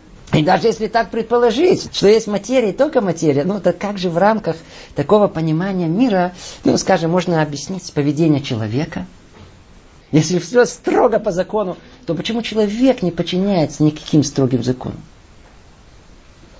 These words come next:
Впрочем, знаете, ну, для справедливости необходимо заметить, что были учёные, даже знаменитые учёные, которые пытались начать исследования в этой области. Надеюсь, вы слышали. Как то академик Вернадский со своей идеей ноосферы,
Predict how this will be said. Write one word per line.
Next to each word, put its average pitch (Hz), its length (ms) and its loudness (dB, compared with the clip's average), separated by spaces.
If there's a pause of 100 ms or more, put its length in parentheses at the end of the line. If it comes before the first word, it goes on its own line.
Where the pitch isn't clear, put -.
(440)
Впрочем, 240 300 2 (300)
знаете, 247 340 -2 (180)
ну, 185 140 -6
для 175 200 -2
справедливости 214 760 2 (280)
необходимо 196 480 2
заметить, 196 420 -2
что 180 220 -4
были 262 400 4
учёные, 190 580 2 (340)
даже 180 200 4
знаменитые 208 580 2
учёные, 131 380 0 (340)
которые 214 300 4
пытались 220 720 2 (180)
начать 190 400 -2
исследования 175 480 0
в 180 40 0
этой 185 160 0
области. 233 360 0 (140)
Надеюсь, 170 440 2
вы 170 120 2
слышали. 202 380 0 (380)
Как 180 200 4
то 175 160 0
академик 151 480 -2
Вернадский 170 580 -2
со 160 140 -8
своей 160 460 -2
идеей 143 680 2
ноосферы, 147 760 0